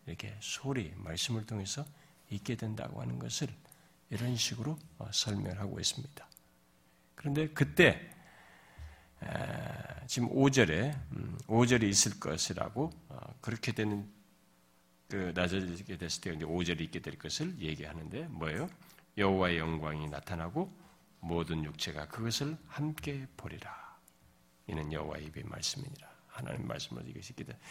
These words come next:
여호와의 영광이 나타나고 모든 육체가 그것을 함께 보리라고 말하고 있습니다. 자, 여기 여호와의 영광은 하나님의 임재의 다른 표현입니다.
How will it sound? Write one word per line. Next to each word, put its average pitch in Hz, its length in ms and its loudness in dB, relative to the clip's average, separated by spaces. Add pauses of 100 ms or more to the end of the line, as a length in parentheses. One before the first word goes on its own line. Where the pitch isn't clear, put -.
(240)
여호와의 90 320 4
영광이 90 320 6
나타나고 90 340 2
모든 123 360 4
육체가 117 400 -2
그것을 120 360 -2
함께 135 400 0
보리라고 101 640 -2 (120)
말하고 104 400 -6
있습니다. - 420 -8 (160)
자, - 260 -6 (540)
여기 143 320 8
여호와의 135 480 12
영광은 107 760 10 (640)
하나님의 165 640 10
임재의 175 580 10
다른 151 420 4 (340)
표현입니다. 170 840 0